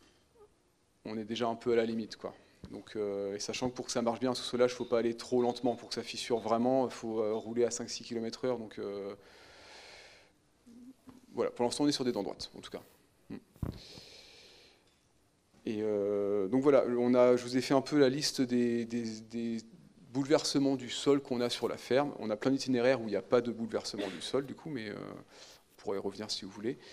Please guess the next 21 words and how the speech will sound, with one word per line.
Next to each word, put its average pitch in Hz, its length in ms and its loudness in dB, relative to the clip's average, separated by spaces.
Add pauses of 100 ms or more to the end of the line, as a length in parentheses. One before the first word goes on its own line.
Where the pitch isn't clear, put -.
(220)
Et, 110 160 0
euh, 104 500 2
on 113 140 -2
a, 110 160 2
on 117 120 -2
a 113 120 0
toujours - 340 -6
trois 151 240 -2
prismes, 151 440 -2
nous, 143 220 0 (240)
qui 113 320 -12 (100)
nous 131 120 -2
permettent 127 360 2
de 120 100 -4
guider 117 240 -2
nos 107 140 -2
choix. - 220 -2
C'est - 160 0
un 104 80 0
prisme, - 440 -4
euh, 101 200 0